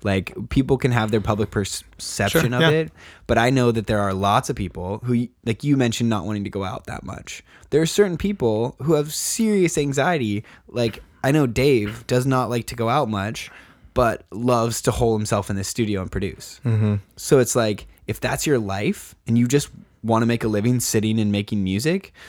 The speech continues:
Speaker 1: you don't wanna go tour. You don't really want
Speaker 2: Yeah.
Speaker 1: credit. I mean, I, I do agree, like, a little, like, sub credit, like, help with. I think that's
Speaker 2: Yeah.
Speaker 1: a good idea 'cause you need something. But there's some people, if you can make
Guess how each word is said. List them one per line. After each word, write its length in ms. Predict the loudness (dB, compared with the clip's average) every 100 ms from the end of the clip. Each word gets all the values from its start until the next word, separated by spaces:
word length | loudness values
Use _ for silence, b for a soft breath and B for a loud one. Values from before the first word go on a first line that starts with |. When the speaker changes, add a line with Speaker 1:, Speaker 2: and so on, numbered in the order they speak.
| B B B B
Speaker 1:
you 100 | 2
don't 140 | 2
wanna 160 | 2 2
go 100 | 0
tour. 360 | -2 0 2
You 120 | 4 2
don't 180 | 0 2
really 280 | 2 4
want 300 | 2 2 2 4
Speaker 2:
Yeah. 240 | 2 0 -8
Speaker 1:
credit. 680 | -10 -2 0 0 0 -2 _ _ -20 -20 _ 0
I 60 |
mean, 300 | 2 2 -2 -10 -4
I, 180 | -2 0
I 60 | 2
do 120 | 2
agree, 240 | 4 4
like, 220 | 2 -2 -4
a 120 | -2 4
little, 220 | 6 4
like, 180 | 2 -2
sub 300 | 0 0 2
credit, 300 | 0 2 0
like, 140 | -2
help 280 | 0 -2 2
with. 220 | 0 0
I 40 | -2
think 140 | 2
that's 160 | 2 2
Speaker 2:
Yeah. 60 |
Speaker 1:
a 40 | 0
good 140 | -2
idea 460 | -2 -2 -4 -4 -8 -2
'cause 180 | 0 2
you 60 |
need 200 | 2 2
something. 480 | 0 0 0 0 -2 B B B
But 60 |
there's 160 | 2 2
some 120 | 2
people, 260 | 2 2 0
if 160 | 0 0
you 120 | 0
can 260 | 2 4
make 360 | 4 2 0 -6